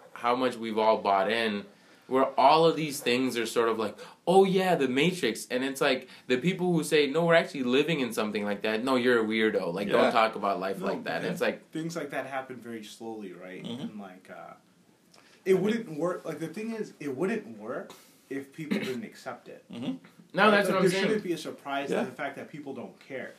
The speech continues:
Speaker 2: Mm-hmm.
Speaker 3: It
Speaker 1: No, my
Speaker 3: wouldn't
Speaker 1: thing isn't that it's a surprise that people, like, it's like, once you know or it's presented to you, like, you
Speaker 3: Sure.
Speaker 1: don't wanna wake up out of the dream.
Speaker 2: Yeah.
Speaker 1: Like, that's,
Speaker 3: Right,
Speaker 1: that's
Speaker 3: but,
Speaker 1: the
Speaker 3: like,
Speaker 1: surprise.
Speaker 3: that's what I'm saying, because, like,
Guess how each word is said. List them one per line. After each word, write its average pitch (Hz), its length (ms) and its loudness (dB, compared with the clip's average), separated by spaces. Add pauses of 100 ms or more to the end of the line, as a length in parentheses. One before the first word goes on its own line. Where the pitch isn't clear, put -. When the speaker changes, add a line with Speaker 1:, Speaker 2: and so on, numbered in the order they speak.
(100)
Speaker 2:
Mm-hmm. - 140 -8
Speaker 3:
It 233 80 0
Speaker 1:
No, 220 100 10
my 208 120 8
Speaker 3:
wouldn't 220 180 4
Speaker 1:
thing 220 160 2
isn't 170 240 -4
that 147 60 -4
it's 127 140 -6
a 117 40 -12
surprise 127 340 0
that 110 140 -4
people, 117 180 -12 (240)
like, 110 240 -8 (100)
it's 127 120 -6
like, 139 320 -4 (340)
once 160 380 2
you 165 120 -2
know 131 360 4
or 104 200 2
it's 107 140 0
presented 123 600 0
to 104 80 -6
you, 98 260 -2
like, 104 180 0
you - 60 -4
Speaker 3:
Sure. 117 60 0
Speaker 1:
don't 123 160 6
wanna 117 180 4
wake 107 180 0
up 101 160 -2
out 101 160 4
of 101 140 0
the 92 80 -8
dream. 104 300 -6
Speaker 2:
Yeah. 95 120 -4
Speaker 1:
Like, 82 160 -10
that's, 98 320 -4
Speaker 3:
Right, 147 160 -2
Speaker 1:
that's 110 160 0
Speaker 3:
but, 104 80 -4
Speaker 1:
the 143 60 -6
Speaker 3:
like, 147 100 -2
Speaker 1:
surprise. - 460 0 (140)
Speaker 3:
that's 147 220 -4
what 143 120 -8
I'm - 60 -14
saying, 151 360 -10
because, 110 320 -12
like, 113 160 -12